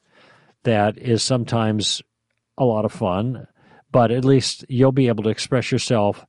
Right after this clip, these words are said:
offer your question, and I can respond. So we, we don't have a name for this project yet.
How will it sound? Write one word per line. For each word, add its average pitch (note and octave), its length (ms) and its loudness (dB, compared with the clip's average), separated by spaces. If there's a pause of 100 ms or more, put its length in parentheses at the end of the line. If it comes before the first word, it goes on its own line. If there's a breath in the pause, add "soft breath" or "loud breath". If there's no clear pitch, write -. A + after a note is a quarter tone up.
(420 soft breath)
offer B2 260 0
your A2+ 120 0
question, A2 500 -4
and G#2+ 80 -2
I G#2 100 -2
can G#2 220 -4
respond. G#2 520 -4
So G#2+ 300 0
we, A2+ 260 -2
we C#3+ 140 0
don't F3+ 160 0
have D3 160 0
a A#2+ 40 -2
name A#2 280 -4
for C3+ 140 -4
this C3 180 -4
project C3+ 580 -2
yet. D3+ 280 -2